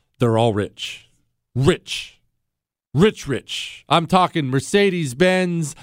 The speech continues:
dime of a wife, mansion with a pool. You think I'm kidding about college? These trades, H vac, plumbing, electrical,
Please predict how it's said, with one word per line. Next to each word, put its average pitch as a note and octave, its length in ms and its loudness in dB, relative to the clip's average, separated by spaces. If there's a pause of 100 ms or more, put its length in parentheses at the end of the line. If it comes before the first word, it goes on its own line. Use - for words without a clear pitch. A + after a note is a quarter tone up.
(200)
dime F#3 380 2
of F3+ 140 0
a F3 60 2
wife, E3+ 580 0 (260)
mansion F#3 560 2
with F#3 160 0
a G3 60 2
pool. B2+ 580 -2 (1120)
You G2+ 160 -2
think E3 440 0
I'm F#3 140 0
kidding F3+ 340 0
about E3 280 -2
college? G#2+ 760 -4 (680)
These D#3 400 0
trades, F3+ 1160 -2 (520)
H F#3 340 0
vac, G3 540 0
plumbing, G3+ 720 0
electrical, G3 1000 -2